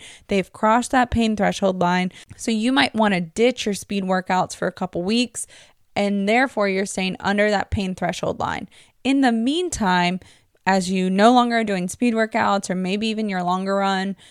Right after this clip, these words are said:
that's okay. You're still sticking to your easy runs. Maybe you're decreasing your mileage. And in the meantime, you're going to rehab and start addressing that injury.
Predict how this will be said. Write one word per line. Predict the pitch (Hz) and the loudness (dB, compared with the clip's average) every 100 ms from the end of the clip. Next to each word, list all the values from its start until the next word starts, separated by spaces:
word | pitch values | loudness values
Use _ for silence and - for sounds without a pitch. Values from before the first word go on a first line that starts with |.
| _ | _
that's | - 202 202 | 0 0 4
okay. | 220 - 285 254 | 2 4 4 6
You're | 202 | 2
still | 196 - 196 | -2 -2 -2
sticking | - 196 - 202 | -2 -6 -4 -6
to | - | -2
your | 185 - | -4 -2
easy | - 240 247 | -2 0 0
runs. | 226 220 214 214 214 | -2 -2 -2 -4 -4
Maybe | 196 190 | -4 -4
you're | 180 170 | -2 -4
decreasing | 175 196 190 190 185 185 | -4 -8 -4 -4 -4 -4
your | 180 | -4
mileage. | 175 175 196 190 190 185 - - - - | -2 2 2 2 0 -4 -14 -20 -10 -2
And | 226 | 0
in | - 226 220 | 0 -2 0
the | |
meantime, | 208 208 240 277 294 226 196 180 180 190 | -2 -2 0 -2 -2 -2 0 0 -2 -2
you're | 202 | -2
going | 196 214 220 220 214 208 | 0 0 0 -2 -4 -6
to | - 180 | -6 -6
rehab | 190 240 269 240 233 220 | -2 0 2 2 2 0
and | - 185 - | -4 -6 -4
start | 185 - | -4 -4
addressing | 180 190 185 196 | -4 -4 -2 -4
that | 180 - | -4 -4
injury. | 185 190 175 - | -4 -4 -4 -6